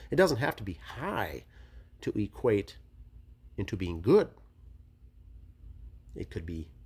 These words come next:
value. Randy Dobnak signed a multi-year deal a couple years ago.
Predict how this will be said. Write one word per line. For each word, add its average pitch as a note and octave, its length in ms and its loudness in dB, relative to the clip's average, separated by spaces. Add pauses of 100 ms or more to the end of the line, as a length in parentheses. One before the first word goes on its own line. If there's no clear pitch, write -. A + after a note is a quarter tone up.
(120)
value. F#2+ 640 2 (1300)
Randy C4 280 2
Dobnak F#3 520 2 (2000)
signed B2+ 240 -2
a F#2 60 2
multi-year A#2+ 760 4
deal G2+ 420 2 (460)
a - 60 -8
couple G2 180 0
years B1+ 240 -6
ago. - 240 -10